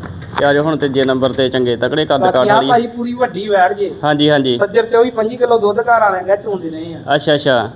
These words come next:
Speaker 2: ਤੇ ਯਾਰ ਕੀ ਦੂਜਾ ਸੂਆ ਜੇ,
Speaker 1: ਅੱਛਾ ਜੀ।
Speaker 2: ਪੰਜਾਂ ਮਹੀਨਿਆਂ ਦੀ ਚੈੱਕ ਪਾਸ ਜੀ।
Speaker 1: ਠੀਕ ਆ, ਠੀਕ ਆ
Speaker 2: ਹਾਂਜੀ,
Speaker 1: ਜੀ।
Speaker 2: ਇਹ ਦੁੱਧੋਂ ਭਾਜੀ ਛੱਡੀ ਆ, ਹੁਣ ਥੋੜੇ ਦਿਨ ਹੋਏ ਛੱਡੀ ਨੂੰ।
Speaker 1: ਅੱਛਾ, ਠੀਕ ਆ।
Speaker 2: ਦੋ
Speaker 1: ਲਓ
Speaker 2: ਚਾਰ
Speaker 1: ਭਾਈ ਜੀ,
Speaker 2: ਦਿਨ
Speaker 1: ਦੁੱਧ ਤੋਂ ਛੱਡਤੀ ਆ ਵੀਰ ਨੇ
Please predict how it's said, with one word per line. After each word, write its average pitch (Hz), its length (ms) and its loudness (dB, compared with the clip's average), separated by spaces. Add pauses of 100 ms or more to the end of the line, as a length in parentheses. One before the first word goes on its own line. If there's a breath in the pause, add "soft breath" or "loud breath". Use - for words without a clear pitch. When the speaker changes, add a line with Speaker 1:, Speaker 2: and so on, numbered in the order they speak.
(180)
Speaker 2:
ਤੇ 196 60 -2
ਯਾਰ 190 180 4
ਕੀ 208 120 -4
ਦੂਜਾ 202 360 2
ਸੂਆ 208 300 0
ਜੇ, 254 160 4 (240)
Speaker 1:
ਅੱਛਾ 151 160 0
ਜੀ। 143 60 2
Speaker 2:
ਪੰਜਾਂ 202 220 4
ਮਹੀਨਿਆਂ 233 240 0
ਦੀ 214 160 -6
ਚੈੱਕ 196 220 -2
ਪਾਸ 175 320 -2 (100)
ਜੀ। 151 100 -12 (200)
Speaker 1:
ਠੀਕ 156 260 4
ਆ, 139 40 2
ਠੀਕ 131 300 2
ਆ 123 40 4
Speaker 2:
ਹਾਂਜੀ, 175 140 -2
Speaker 1:
ਜੀ। 190 60 0
Speaker 2:
ਇਹ 220 100 2
ਦੁੱਧੋਂ 208 300 2
ਭਾਜੀ 247 240 2
ਛੱਡੀ 226 340 -4
ਆ, 233 80 4
ਹੁਣ 233 220 0
ਥੋੜੇ 190 160 -4
ਦਿਨ 226 120 -4
ਹੋਏ 220 200 -4
ਛੱਡੀ 165 260 -10
ਨੂੰ। - 380 -6
Speaker 1:
ਅੱਛਾ, 135 200 0
ਠੀਕ 131 340 2
ਆ। - 20 4
Speaker 2:
ਦੋ 131 60 4
Speaker 1:
ਲਓ 131 100 4
Speaker 2:
ਚਾਰ - 120 2
Speaker 1:
ਭਾਈ 139 120 2
ਜੀ, 147 40 0
Speaker 2:
ਦਿਨ 143 100 2
Speaker 1:
ਦੁੱਧ 135 180 2
ਤੋਂ 160 300 0
ਛੱਡਤੀ 131 420 -2
ਆ 156 40 2
ਵੀਰ 147 200 0
ਨੇ 160 160 2